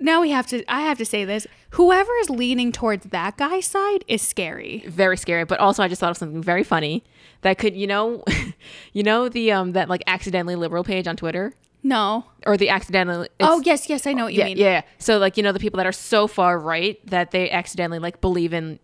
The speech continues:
Speaker 2: you know, free healthcare.
Speaker 1: Yeah, they circle back
Speaker 2: Yeah.
Speaker 1: around.
Speaker 2: So, like, imagine this guy, Matt, is so far off his edge that he's like, "The mil-, this is a military play. They're using military assets. We need to defund the military." <laughs>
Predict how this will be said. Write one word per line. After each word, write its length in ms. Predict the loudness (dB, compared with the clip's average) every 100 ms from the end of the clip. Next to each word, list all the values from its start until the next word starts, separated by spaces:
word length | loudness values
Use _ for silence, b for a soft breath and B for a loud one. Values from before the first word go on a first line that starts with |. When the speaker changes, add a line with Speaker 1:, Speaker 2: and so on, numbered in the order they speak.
| _
Speaker 2:
you 80 | -6
know, 80 | -4
free 180 | -4 -6
healthcare. 400 | -6 -2 0 2
Speaker 1:
Yeah, 100 | 0
they 80 |
circle 340 | -2 -4 -4 -2
back 140 | 0
Speaker 2:
Yeah. 140 | 0 0
Speaker 1:
around. 280 | 0 -6 -10
Speaker 2:
So, 220 | 0 4
like, 180 | 4 4
imagine 640 | 2 4 2 2 0 -2
this 160 | -2 0
guy, 220 | 2 0
Matt, 380 | 0 0 0 0
is 120 | -2
so 460 | -4 0 4 6 4
far 600 | 2 0 2 0 -2 -6 _
off 220 | 0 0
his 180 | 0 -2
edge 280 | 0 -2 -2
that 120 | -2
he's 160 | 0 0
like, 200 | -2 -4 B B
"The 180 | -4 0
mil-, 260 | 4 4 4
this 200 | 0 2
is 80 | 2
a 40 |
military 460 | 4 2 4 4 4
play. 260 | 4 4
They're 120 | 4
using 260 | 2 0 -2
military 340 | -2 0 0
assets. 360 | 0 0 -2 -2
We 100 | 0
need 160 | 0 0
to 60 |
defund 380 | 0 0 2 4
the 60 | 6
military." 540 | 6 6 4 2 0 2
<laughs> 160 | 0